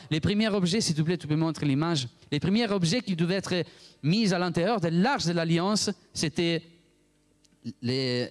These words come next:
les pots avec la manne que Dieu donnait dans les déserts au peuple d'Israël. Vous savez que le peuple d'Israël, il a vécu quarante ans dans les déserts. À un moment donné, ils ont demandé à Dieu d'être nourris.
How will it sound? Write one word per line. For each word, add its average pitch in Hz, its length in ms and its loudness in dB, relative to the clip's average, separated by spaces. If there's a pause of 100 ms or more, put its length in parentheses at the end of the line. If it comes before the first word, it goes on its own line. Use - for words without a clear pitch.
(220)
les 135 220 2
pots 202 440 0
avec 139 300 -4
la 143 220 0
manne 202 420 2
que 156 100 -4
Dieu 143 220 0
donnait 165 340 0
dans 147 140 0
les 143 80 0
déserts 147 360 0
au 147 60 0
peuple 160 220 0
d'Israël. 135 500 0 (540)
Vous - 40 -14
savez 175 180 -2
que 190 80 -2
le 127 100 0
peuple 127 180 2
d'Israël, 123 380 2
il 139 100 2
a 113 40 0
vécu 110 220 0
quarante 113 300 -2
ans 214 80 0
dans 143 100 0
les 113 120 0
déserts. 101 400 -2 (580)
À 107 40 -8
un - 20 -2
moment 127 180 0
donné, 170 160 0
ils 139 160 2
ont 131 60 0
demandé 135 340 0
à 131 80 0
Dieu 160 160 0
d'être 127 240 -2
nourris. 113 380 0